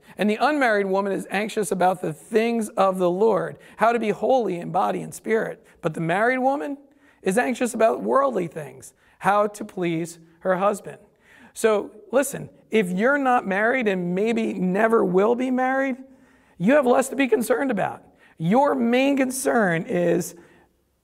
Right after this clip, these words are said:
putting your attention and your focus on the work of the Lord. The Apostle Paul, who said that,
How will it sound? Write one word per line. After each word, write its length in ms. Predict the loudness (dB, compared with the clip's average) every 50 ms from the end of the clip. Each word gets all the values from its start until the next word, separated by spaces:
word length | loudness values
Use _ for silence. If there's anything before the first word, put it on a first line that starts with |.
| _ _
putting 360 | -2 0 2 4 4 2 2 2
your 180 | 2 2 2
attention 600 | 2 0 -2 -4 -2 -2 -4 -6 -6 -8 -8 -8
and 180 | -6 -4 -2 0
your 120 | 0 0
focus 640 | -2 0 0 0 0 0 0 -2 -4 -4 -6 -12 -18 -20 _ _ _ _ _ _ -2
on 160 | -2 0 2 2
the 80 | 0
work 400 | 2 2 2 2 2 0 -2 -4
of 160 | -6 -4 -2
the 80 | -2 0
Lord. 440 | 0 0 0 0 -2 -4 -6 -10 -16 -20 _ _ _ _ _ _ _ _ _ _ _ _
The 80 | 2 4
Apostle 320 | 6 6 4 4 4 0
Paul, 240 | 2 2 4 4 4
who 140 | 2 2 0
said 320 | 0 2 2 2 2 2
that, 420 | 2 0 0 0 -2 -6 -14 -18